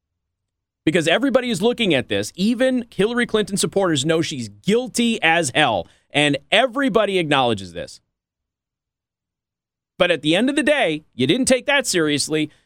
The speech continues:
So why should anybody take this seriously? Because if you take this seriously, you have to go after Hillary. You have to go after Obama, who destroyed thousands of documents.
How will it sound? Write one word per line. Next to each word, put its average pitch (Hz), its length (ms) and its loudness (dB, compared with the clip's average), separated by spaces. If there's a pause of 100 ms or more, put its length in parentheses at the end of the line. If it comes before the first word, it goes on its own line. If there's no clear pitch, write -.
So 190 200 0
why 165 280 2
should 220 200 0
anybody 180 360 0
take 170 260 -2
this 104 160 0
seriously? 90 560 -4 (240)
Because 180 200 0
if 151 80 -6
you 190 60 -2
take 233 240 0
this 330 180 0
seriously, 185 420 0
you 190 180 -2
have - 480 2
to 226 80 0
go 135 180 2
after 98 220 -4
Hillary. 92 360 -8 (320)
You 208 180 0
have 202 480 2
to 233 100 0
go 170 180 2
after 139 280 0
Obama, 127 520 0
who 262 100 2
destroyed 302 480 0
thousands 311 600 0
of 302 80 -2
documents. 285 640 0